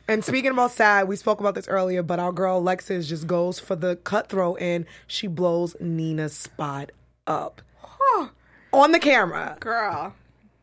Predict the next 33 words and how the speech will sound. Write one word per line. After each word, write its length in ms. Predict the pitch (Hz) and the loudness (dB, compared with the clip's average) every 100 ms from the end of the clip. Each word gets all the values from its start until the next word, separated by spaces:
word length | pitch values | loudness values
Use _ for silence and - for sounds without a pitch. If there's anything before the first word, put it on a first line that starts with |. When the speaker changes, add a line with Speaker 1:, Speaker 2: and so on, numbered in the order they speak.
| _ | _
Speaker 1:
So, 460 | - - 240 226 185 - | -16 4 4 4 0 -6
you 120 | 247 | -2
know, 480 | 247 185 160 147 - - | 0 0 0 -4 -8 -10
this 260 | 180 277 | 0 0
brings 240 | 320 294 254 | 2 2 2
us 140 | 247 - | -2 -2
to 400 | 233 214 202 196 - _ _ _ _ _ - | 0 2 2 -2 -10 _ _ _ _ _ -18
predictions. 1040 | - 233 233 262 269 - - 156 143 135 220 - | -8 -6 -6 -10 -10 -12 -12 -10 -10 -12 -16 -6
Speaker 2:
Well, 220 | 294 311 | 0 0
before 340 | 277 285 294 330 | 0 -8 -6 -6
we 120 | 339 | -4
go 80 | 320 | -4
into 160 | 302 | -6
predictions, 420 | 302 262 247 233 151 | -6 -8 -8 -8 -4
I 40 | |
Speaker 1:
Okay. 60 | 220 | -2
Speaker 2:
wanna 200 | 220 233 | -2 -6
say 200 | 254 226 | -6 -6
real 160 | 196 202 | -6 -6
quick, 400 | 220 190 185 - _ _ _ _ _ | -6 -6 -8 -16 _ _ _ _ _
um, 400 | 233 247 254 247 | 4 4 4 0
this 160 | 240 285 | -4 -4
is 80 | 330 | -4
really, 240 | 330 339 294 - - | -4 -4 -6 -4 2
obviously, 480 | 269 285 320 302 | 2 2 -6 -6
like, 160 | 269 247 | -4 -4
Nina 260 | 233 208 202 | -6 -8 -6
kinda 220 | 202 190 | -6 -6
sucks, 300 | - 180 - | -8 -8 -8
whatever, 240 | 180 170 | -8 -8
but 180 | 170 214 | -6 -8
the 80 | 226 | -8
whole, 380 | 233 269 262 | -4 -2 -2